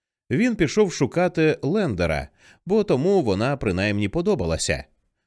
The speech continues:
Лендера, який назвав віллу «зухвалою», коли та сказала, що в Амтраку сидять гівноїди, позаяк покинули їх тут на призволяще.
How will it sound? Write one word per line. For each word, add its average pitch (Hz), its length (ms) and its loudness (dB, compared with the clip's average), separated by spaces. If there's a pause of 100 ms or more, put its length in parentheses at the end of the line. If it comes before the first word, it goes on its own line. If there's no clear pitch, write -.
(160)
Лендера, 101 520 2
який 87 300 0
назвав 107 500 0
віллу 117 480 2
«зухвалою», 90 840 0
коли 85 260 -2
та 92 200 -2
сказала, 113 580 0
що 104 260 0
в 92 180 -4
Амтраку 104 800 -2 (240)
сидять 185 560 0
гівноїди, 147 880 0 (140)
позаяк 90 560 -2
покинули 110 580 0
їх 87 240 -2
тут 190 380 -2 (300)
на 123 140 0
призволяще. 127 760 -2